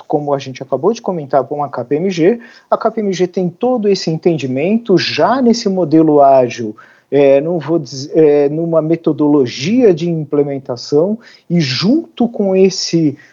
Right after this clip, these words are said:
é, com essa plataforma, ela reduz em mais de quarenta por cento a implementação,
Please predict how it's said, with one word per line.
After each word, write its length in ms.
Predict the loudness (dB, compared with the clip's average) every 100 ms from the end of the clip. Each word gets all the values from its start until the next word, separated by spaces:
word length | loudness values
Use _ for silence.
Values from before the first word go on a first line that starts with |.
| 0
é, 480 | 4 6 6 4 2 -2 -12 -14 -2
com 120 | -2
essa 220 | 0 -4
plataforma, 1400 | -4 -2 -2 -2 -4 -4 -12 -2 2 4 2 0 -8 -12 _ _
ela 200 | -4 -2
reduz 560 | 2 2 2 -4 -4 -6
em 120 | -6
mais 300 | -4 -2 -4
de 100 | -4
quarenta 640 | -2 2 2 2 -4 -6
por 220 | -8 -8 -10
cento 500 | -8 -8 -6 -4 -2
a 80 |
implementação, 1160 | -2 -4 0 0 0 -4 -6 -6 0 2 2 -2